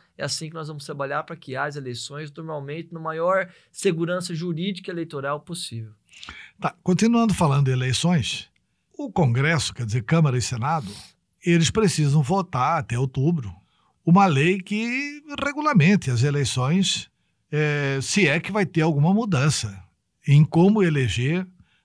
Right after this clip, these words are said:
Speaker 2: a questão de deputados, de senadores, de governador e de deputados estaduais. Senador e governador é voto majoritário, presidente da República é voto majoritário, quem tiver mais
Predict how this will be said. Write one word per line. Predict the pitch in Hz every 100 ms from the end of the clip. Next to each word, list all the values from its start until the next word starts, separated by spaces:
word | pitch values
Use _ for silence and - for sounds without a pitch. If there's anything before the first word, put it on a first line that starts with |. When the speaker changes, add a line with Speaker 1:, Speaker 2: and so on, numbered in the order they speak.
| _ -
Speaker 2:
a | 160
questão | 147 160 113 135 139 170 202 - _ _
de | 139 131 135
deputados, | 123 143 - 139 160 190 214 170 - _ _ _ _ -
de | 147
senadores, | 175 156 120 139 185 202 - -
de | 156
governador | 160 143 170 131 147 180 190 -
e | 170
de | 156
deputados | 156 160 160 165
estaduais. | 127 185 147 95 - - -
Senador | - 359 247 170
e | 160
governador | 175 208 214 220
é | 233
voto | 151 175 165
majoritário, | 139 151 165 170 190 196
presidente | 185 160 156 156
da | 147
República | 107 175 175
é |
voto | 135 117 143
majoritário, | 127 156 170 175 185 202
quem | 175 170
tiver | 143 160
mais | 151 143 170 -